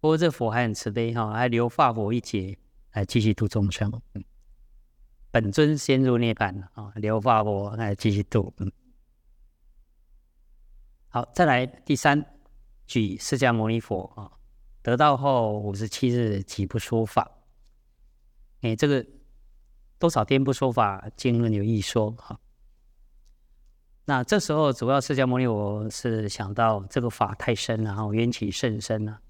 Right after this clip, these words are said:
涅槃背负甚深哦，一切众生他被这个世间法世俗所绑住了，所系缚啊，没有人能够了解。那倒不如我默然入涅槃乐。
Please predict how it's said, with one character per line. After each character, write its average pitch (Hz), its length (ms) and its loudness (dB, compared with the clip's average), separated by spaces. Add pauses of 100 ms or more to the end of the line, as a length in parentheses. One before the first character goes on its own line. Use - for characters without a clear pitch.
(1500)
涅 120 160 4
槃 98 240 0
背 120 200 4
负 104 200 -2
甚 101 280 -2
深 113 380 -8 (120)
哦， 107 140 -10
一 117 80 -6
切 160 160 4
众 151 240 2
生 143 320 0 (540)
他 123 180 -2
被 117 280 0
这 120 120 -2
个 113 80 0
世 123 200 -2
间 117 260 0
法 101 320 -4 (220)
世 120 240 -2
俗 101 200 0
所 101 160 -2
绑 90 320 0
住 110 200 -2
了， 95 200 -10 (680)
所 - 180 0
系 123 240 0
缚 98 320 -6 (220)
啊， 101 160 -2
没 113 140 2
有 113 80 2
人 104 120 2
能 104 120 0
够 117 100 2
了 104 240 2
解。 - 240 -2 (540)
那 110 200 -4 (140)
倒 156 100 4
不 139 140 4
如 110 460 0
我 101 100 -6
默 113 240 0
然 104 380 -4
入 117 180 0
涅 110 160 0
槃 98 260 -2
乐。 113 160 -2